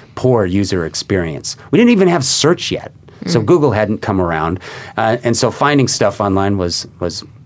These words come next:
Speaker 1: problematic, to say the least.
Speaker 2: <laughs> I can imagine. So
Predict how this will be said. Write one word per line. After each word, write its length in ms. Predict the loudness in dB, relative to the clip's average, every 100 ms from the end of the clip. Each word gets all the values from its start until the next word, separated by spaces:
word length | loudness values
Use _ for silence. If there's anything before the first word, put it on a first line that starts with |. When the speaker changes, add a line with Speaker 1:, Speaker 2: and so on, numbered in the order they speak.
| -20 -4
Speaker 1:
problematic, 580 | -2 0 0 -2 -2 -6
to 120 | -10
say 180 | -4 -4
the 120 | -4
least. 340 | -8 -10 -10 -6 -6 -2 -2 0 -2
Speaker 2:
<laughs> 500 | -2 -6 -12 -12 -6
I 80 |
can 100 | -2
imagine. 420 | -2 -2 -4 -6 -10 -14 -20 -20 -10
So 260 | 0 0